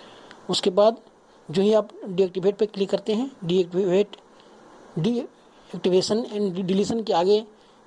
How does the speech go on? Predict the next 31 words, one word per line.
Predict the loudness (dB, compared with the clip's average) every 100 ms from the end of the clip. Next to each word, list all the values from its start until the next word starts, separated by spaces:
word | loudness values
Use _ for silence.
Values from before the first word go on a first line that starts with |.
| -4
व्यू | -2
पर | 0 -2
क्लिक | -2 -6 0
करोगे | 2 2
तो | 0 0
आपको | 0 0 -2 -2 -20 -4 -2
continue | 0 0 0 0
to | 0
account | 0 2 2 2
deactivation | -2 0 0 -2 -6
पर | -10
क्लिक | -8 -6
करना | -4 -2
होगा | -2 0 -2 -2 -10 -20 -20 -20 -8 -2
और | -2
इस |
पर | 0 -4
क्लिक | -4 -4
करते | -2 0
आपको | -2 0 -2
पासवर्ड | 0 0 0 -2
डालना | 0 -2 -2
होगा। | -8 -10 -12 -16 -18 -20 -20 -20 -20 -20 -20 -20 -20 -6
ऐसा | -4 -2 0
करते | 0 0
ही | -2
आपका | -2 0 0
अकाउंट | 2 0 0 -4
डीएक्टिवेट | 0 0 0 -2 -2
हो | 0
जाएगा। | 0 2 2 -2